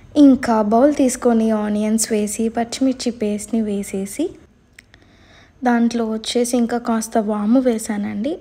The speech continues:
ఆ తర్వాత కాస్త సాల్ట్, ఇంకా శనగపిండి ఫోర్ స్పూన్స్ తీసుకున్నాను, టూ స్పూన్స్ బియ్యం పిండి తీసుకున్నాను. ఇంకా వాటర్ వేసేసి తిగ్గానే కలిపానండి. ఇంకా తర్వాత వచ్చేసి మన టొమాటో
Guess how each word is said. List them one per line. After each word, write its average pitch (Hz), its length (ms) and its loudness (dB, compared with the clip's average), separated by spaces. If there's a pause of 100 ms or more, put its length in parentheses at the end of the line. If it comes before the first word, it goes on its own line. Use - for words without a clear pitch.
ఆ 339 100 -4
తర్వాత 226 540 -4
కాస్త 226 480 -6
సాల్ట్, 214 560 -6 (480)
ఇంకా 262 180 2
శనగపిండి 262 800 0
ఫోర్ 233 280 -4
స్పూన్స్ 240 360 -4
తీసుకున్నాను, 226 720 -4
టూ 349 100 4
స్పూన్స్ 262 460 -2
బియ్యం 220 300 0
పిండి 220 280 -4
తీసుకున్నాను. 214 760 -6 (1300)
ఇంకా 254 200 -4
వాటర్ 226 320 -4
వేసేసి 226 480 -6
తిగ్గానే 262 580 -2
కలిపానండి. 220 760 -2 (800)
ఇంకా 220 280 -4
తర్వాత 214 520 -4
వచ్చేసి 220 680 -2
మన 226 320 0
టొమాటో 208 680 -6